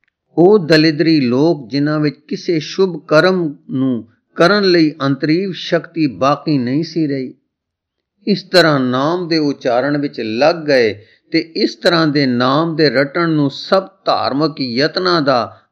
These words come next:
ਅੰਤਮ ਲਕਸ਼ ਮੰਨਣ ਲੱਗੇ। ਕੁਝ ਇਸ ਪ੍ਰਕਾਰ ਦੀ, ਕੁਝ ਸੁਸੰਗਠਿਤ ਸਾਧਨਾ ਦੇ ਫਲਸਰੂਪ ਹੋ ਸਕਦਾ ਹੈ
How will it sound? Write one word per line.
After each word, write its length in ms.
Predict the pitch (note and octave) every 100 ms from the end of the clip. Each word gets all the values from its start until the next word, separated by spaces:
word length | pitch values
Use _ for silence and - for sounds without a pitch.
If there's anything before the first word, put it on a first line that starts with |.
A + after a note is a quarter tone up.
| -
ਅੰਤਮ 480 | F3 F#3+ F#3 F#3 C#3+ - -
ਲਕਸ਼ 500 | A2+ B2+ E3 - -
ਮੰਨਣ 380 | C#3 C#3+ D3 C#3+
ਲੱਗੇ। 300 | C#3 G#2+ - _ _ _ _ _ _
ਕੁਝ 180 | F#3+ E3
ਇਸ 180 | G3+ -
ਪ੍ਰਕਾਰ 600 | A#3+ G#3+ D#3 D3+ C#3+ C#3
ਦੀ, 240 | C3+ C#3
ਕੁਝ 320 | C3 D3 C3+ A2+ _ _
ਸੁਸੰਗਠਿਤ 1000 | - - F3+ F3 D3+ B2+ C#3+ - E3 - -
ਸਾਧਨਾ 640 | - - C#3+ C#3 D3 E3 E3
ਦੇ 180 | D3+
ਫਲਸਰੂਪ 720 | C#3 - C#3+ C3+ C#3 C3+ D#3+ C#3
ਹੋ 160 | G2
ਸਕਦਾ 480 | G#2 F#3 F3 F3 E3
ਹੈ 340 | C3 A#2+ G2